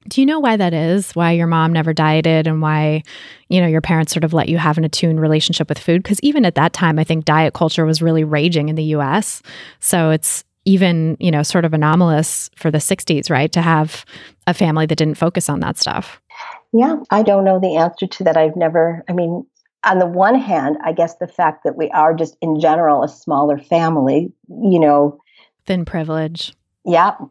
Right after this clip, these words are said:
Speaker 2: thin privilege fit into the cultural norm. But even still, there's a lot of, I mean, I can think of my friends' moms. I mean, there were still a lot of moms who,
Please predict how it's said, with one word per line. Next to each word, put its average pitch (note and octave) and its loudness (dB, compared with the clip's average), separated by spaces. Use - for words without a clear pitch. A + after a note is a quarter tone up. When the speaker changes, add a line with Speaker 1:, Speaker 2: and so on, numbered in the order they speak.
Speaker 2:
thin E3 -4
privilege D#3 -2
fit - -4
into D3+ -6
the D#3+ -4
cultural C3+ -2
norm. C#3 2
But F4 2
even F#4 0
still, B3+ 0
there's F3+ 0
a F3+ 0
lot E3+ 0
of, F3+ 2
I E3+ -4
mean, E3+ -2
I D#3 -2
can D#3+ -10
think E3 -4
of E3 -4
my D#3 -4
friends' D#3 -2
moms. D3 0
I F3 -2
mean, E3 2
there D#3+ 0
were E3 0
still F#3 0
a - 2
lot D#3 2
of D#3 -2
moms E3+ 2
who, D#3 0